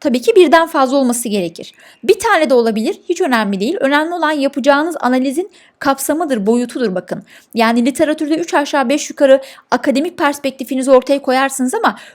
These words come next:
önemli olan analizin sağlamlığıdır biliyorsunuz. Hem master hem doktora konularında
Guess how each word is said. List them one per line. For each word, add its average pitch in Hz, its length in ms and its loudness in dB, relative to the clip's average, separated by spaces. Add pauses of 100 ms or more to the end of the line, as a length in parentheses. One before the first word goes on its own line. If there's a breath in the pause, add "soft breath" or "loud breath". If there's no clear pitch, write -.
önemli 277 400 4
olan 403 240 0
analizin 302 440 0
sağlamlığıdır 294 800 -2
biliyorsunuz. 196 440 -4
Hem 285 160 -4
master 330 360 -2
hem 311 220 -4
doktora 262 360 0
konularında 220 540 -2